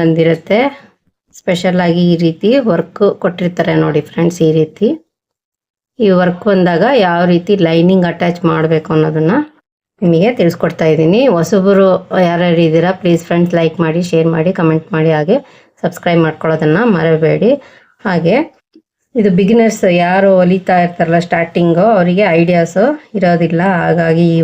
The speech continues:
ಒಂದು ಐಡಿಯಾನ ಅವರಿಗೆ ಗೊತ್ತಾಗ್ಲಿ ಅನ್ನೋ ಕಾರಣಕ್ಕೆ ಈ ಒಂದು ಸ್ಟಿಚಿಂಗ್ನ ಮಾಡಿ ತೋರಿಸ್ತಾ ಇದ್ದೀನಿ. So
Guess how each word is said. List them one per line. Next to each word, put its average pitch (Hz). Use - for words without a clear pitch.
ಒಂದು 165
ಐಡಿಯಾನ 175
ಅವರಿಗೆ 165
ಗೊತ್ತಾಗ್ಲಿ 180
ಅನ್ನೋ 160
ಕಾರಣಕ್ಕೆ 156
ಈ -
ಒಂದು 156
ಸ್ಟಿಚಿಂಗ್ನ 151
ಮಾಡಿ 151
ತೋರಿಸ್ತಾ 151
ಇದ್ದೀನಿ. 160
So -